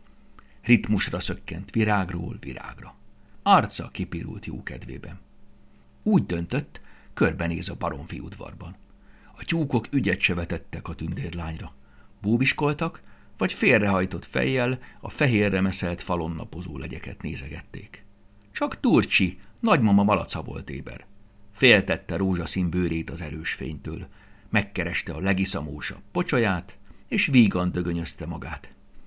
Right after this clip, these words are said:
Éppen a hátát hűtötte, amikor felpillantott a magasba, és észrevette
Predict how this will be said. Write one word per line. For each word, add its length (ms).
Éppen 320
a 80
hátát 600
hűtötte, 600
amikor 360
felpillantott 840
a 60
magasba, 600
és 200
észrevette 680